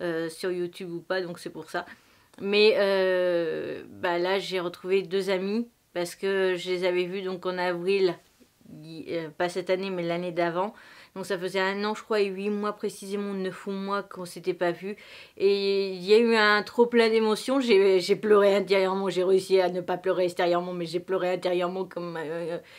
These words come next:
comme un, un, un gosse qui, je sais pas, à qui on aurait interdit, euh, d'avoir un jouet ou un truc comme ça, tellement j'étais heureux de les revoir. Et j'ai passé vraiment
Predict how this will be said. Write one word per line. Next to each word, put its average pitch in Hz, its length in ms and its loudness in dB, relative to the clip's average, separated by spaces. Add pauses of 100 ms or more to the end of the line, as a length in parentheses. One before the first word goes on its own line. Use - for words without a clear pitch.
(240)
comme 202 180 0
un, 190 200 -2
un, 180 300 -4
un 190 100 -6
gosse 190 440 0
qui, 170 840 -8
je 156 100 -12
sais 165 140 -12
pas, 175 100 -8 (180)
à 165 140 -8
qui 165 180 -10
on 185 140 -6
aurait 180 160 -2
interdit, 175 680 -2
euh, 170 160 -2
d'avoir 170 280 -2
un 175 100 -4
jouet 175 220 -2
ou 180 180 0
un 175 80 -6
truc 170 160 -8
comme 175 160 -6
ça, 175 220 -4 (340)
tellement 196 240 -4
j'étais 180 240 -2
heureux 185 260 2
de 175 60 0
les 175 80 2
revoir. 175 500 -2 (280)
Et 190 80 -4
j'ai 185 100 0
passé 185 280 -2
vraiment 202 580 -6